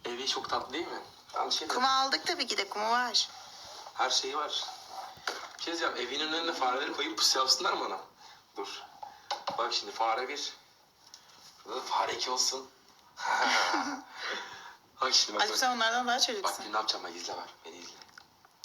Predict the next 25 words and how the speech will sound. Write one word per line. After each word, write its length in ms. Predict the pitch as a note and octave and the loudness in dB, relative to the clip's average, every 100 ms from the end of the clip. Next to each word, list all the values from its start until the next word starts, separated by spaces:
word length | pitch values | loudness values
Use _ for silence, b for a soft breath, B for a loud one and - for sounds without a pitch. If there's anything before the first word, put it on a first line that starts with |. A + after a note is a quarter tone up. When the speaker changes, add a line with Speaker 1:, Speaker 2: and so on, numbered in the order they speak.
| - - - - - _ _ _ _ _ _ - | -14 -16 -16 -18 -18 _ _ _ _ _ _ -4
Speaker 2:
Gözlük 460 | G#3 A#3+ B3 F#4+ - | 2 2 2 0 2
kedinin, 480 | D4 C4 C#4 C4+ A#3+ | 2 2 2 2 2
evet. 440 | - A#3+ A#3 - | 2 2 0 0
Küçük 200 | - E4+ | 2 4
Speaker 1:
Gözlük 100 | - B3 A3+ | 4 4 4
mü 40 | |
Speaker 2:
gözlük. 20 | F3 | 2
Speaker 1:
geldi? 400 | D3+ A2+ G#2 - - - - B B B - | 2 0 -2 -4 -12 -20 -20 B B B 2
Aa, 220 | C#3+ - | 4 4
gözlüğü 380 | D#3 D#3+ E3+ G3 | 0 0 0 2
var, 100 | F#3 | 4
evet. 220 | F#3 E3 | 2 0
Kedinin 320 | C#3 D#3 F3+ | -4 -2 -2
gibi 140 | D3+ C#3+ | 4 4
de 60 | |
gözlüğü 360 | - G3 - E3 | 6 0 2 2
var. 160 | - - B B | 2 0 B B
Chris'in 380 | - F#3+ - E3+ | -6 0 2 4
yani. 360 | D3+ - G2+ - B B B B - | 4 4 0 -8 B B B B -8
Gözlük, 280 | C3 - - | -6 -2 6
aşkım 240 | - - | 6 6
bak, 160 | - - | 2 2
bana 120 | - | 2
oluyor 220 | - B4+ | 2 2
mu? 140 | G#4+ | 0